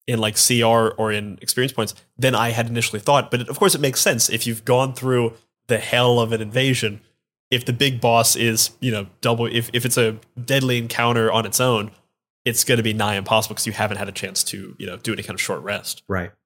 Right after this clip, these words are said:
Speaker 2: Yeah, and the other thing is, if you mass combat power according to military doctrine, you can end up with an encounter, and, and actually you probably should end up with an encounter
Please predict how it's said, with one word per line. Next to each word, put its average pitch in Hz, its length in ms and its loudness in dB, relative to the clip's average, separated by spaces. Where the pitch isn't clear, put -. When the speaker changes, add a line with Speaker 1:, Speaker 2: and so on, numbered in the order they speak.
Speaker 2:
Yeah, 135 300 2
and 143 160 2
the 151 120 2
other 196 240 2
thing 113 380 -2
is, 95 720 -4
if 156 260 0
you 143 160 4
mass 151 420 0
combat 135 640 0
power 104 480 0
according 113 600 -2
to 107 180 -2
military 104 580 0
doctrine, 95 580 -6
you 156 600 2
can 156 280 0
end 135 520 0
up - 400 -6
with 107 680 0
an 113 140 -2
encounter, 104 680 -2
and, 117 160 -4
and 120 220 -8
actually 147 360 -6
you 147 80 -4
probably 135 360 -4
should - 400 0
end 107 240 -4
up 98 180 -2
with 104 140 -6
an 101 160 -4
encounter 101 720 -4